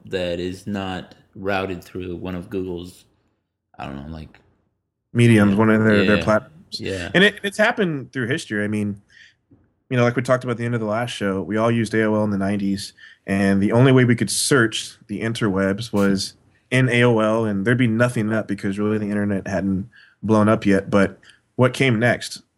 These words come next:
Speaker 2: Netscape Navigator, right? So Netscape's here. Finally, you got, like, a real internet. You can kind of search around. This is cool.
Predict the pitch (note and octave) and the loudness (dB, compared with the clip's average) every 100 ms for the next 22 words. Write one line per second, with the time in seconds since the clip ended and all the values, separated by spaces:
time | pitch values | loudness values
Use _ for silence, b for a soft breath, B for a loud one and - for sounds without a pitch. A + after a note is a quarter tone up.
0 | _ A2 G#2+ - G2+ G#2 G2+ G2 F#2+ F2+ | _ -6 -6 -4 -4 -2 -2 -2 -2 2
1 | F#2+ G#2+ - b b b b - A#2 G#2+ | 2 2 -2 b b b b -4 2 4
2 | G2+ G2 - - B2+ - C3 - - B2 | 4 2 -4 0 0 2 -2 -2 0 2
3 | A#2+ A2+ - A#2 A#2+ A#2 A#2 A2 G#2 G2+ | 2 0 0 2 2 2 2 0 0 2
4 | A2 A#2 A2 A2+ A2+ A2+ A2 G#2 G2+ A2+ | 4 4 2 0 2 0 -2 -6 -4 -4
5 | G2+ - G#2 - G2+ G#2 G#2 G2+ F#2 - | -4 -4 -4 -2 0 0 0 -2 -6 -2
6 | B2 A#2 A2+ A#2 | 2 4 4 0